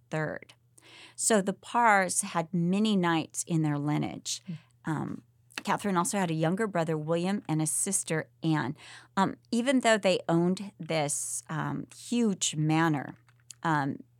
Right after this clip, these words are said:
Speaker 1: in Kendal, in Westmoreland, it's believed, though, that sh-, Catherine herself was born at Blackfriars, their house
Speaker 2: Oh.
Speaker 1: at Blackfriars in London.
Speaker 2: It's in London, yeah. Oh,
Speaker 1: Mm-hmm.
Speaker 2: interesting. Okay.
Speaker 1: Because,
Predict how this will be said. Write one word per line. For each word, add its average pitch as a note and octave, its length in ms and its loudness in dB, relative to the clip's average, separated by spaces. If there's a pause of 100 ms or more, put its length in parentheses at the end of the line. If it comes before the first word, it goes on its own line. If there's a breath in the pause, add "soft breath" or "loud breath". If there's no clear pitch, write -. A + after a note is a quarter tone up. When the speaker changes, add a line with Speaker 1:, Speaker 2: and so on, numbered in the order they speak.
(220)
Speaker 1:
in E3 140 0
Kendal, D#3 460 -2 (320)
in D3+ 140 -4
Westmoreland, D3+ 680 -2 (420 loud breath)
it's - 280 0
believed, G3 540 -4
though, E3+ 140 2
that D#3+ 200 -4
sh-, - 240 -6 (180)
Catherine G3+ 420 2
herself D#3+ 420 2
was E3 200 -2
born D#3+ 520 0 (160)
at D#3 300 -4 (140)
Blackfriars, D3+ 960 -4
their D3 320 -2
house - 680 0
Speaker 2:
Oh. - 40 -20 (280 soft breath)
Speaker 1:
at D#3 160 4
Blackfriars D3 680 0
in D3 340 0
London. D#3+ 280 2
Speaker 2:
It's - 60 -6
in D#3 120 -2
London, D#3+ 400 0
yeah. D3+ 200 4
Oh, - 60 4
Speaker 1:
Mm-hmm. C#4 100 2
Speaker 2:
interesting. - 340 -6 (100)
Okay. - 140 -2
Speaker 1:
Because, G#3 800 0